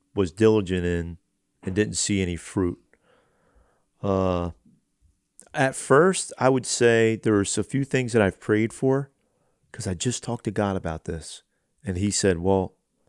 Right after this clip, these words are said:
have you noticed a few things?" And I was praying about something for a long time, and I was very diligent in a season, a season of time, let's say a couple months, where I was crying out to God for something, and I didn't see any results.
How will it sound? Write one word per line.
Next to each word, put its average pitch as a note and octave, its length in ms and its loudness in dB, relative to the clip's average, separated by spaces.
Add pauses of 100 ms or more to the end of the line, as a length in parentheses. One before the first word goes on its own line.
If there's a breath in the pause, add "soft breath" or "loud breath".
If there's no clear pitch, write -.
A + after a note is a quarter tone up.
(240)
have G2 180 -4
you F#2 80 -2
noticed G2+ 500 2 (180)
a G#2+ 60 -10
few B2 180 -2
things?" C3 400 -6 (380 loud breath)
And G#2+ 140 0
I G#2+ 40 4
was G#2 140 0
praying B2+ 260 -2
about A2 200 2
something G#2+ 280 -4
for G#2 120 0
a F#2+ 60 2
long G2 240 0
time, F#2 340 -2
and F#2 80 -2
I G2 60 2
was F#2 160 0
very A#2 420 6
diligent G#2 420 4
in F#2+ 160 -4
a F2 60 -4
season, G#2 460 -2
a D#2+ 60 -8
season A2+ 380 -4
of G2+ 80 -2
time, F2+ 300 -4
let's F2 140 -4
say G#2 140 0
a F2+ 60 0
couple - 240 -4
months, F#2+ 380 -6 (320 loud breath)
where G#2 120 -2
I G2 40 0
was F#2 180 -4
crying A#2+ 380 2
out A#2 140 0
to A2+ 60 -6
God F#2+ 360 -2
for - 100 -12
something, E2 500 -10 (320 loud breath)
and G2 160 -2
I G2+ 80 2
didn't A2+ 200 -2
see - 180 0
any G#2 160 0
results. F2+ 640 -2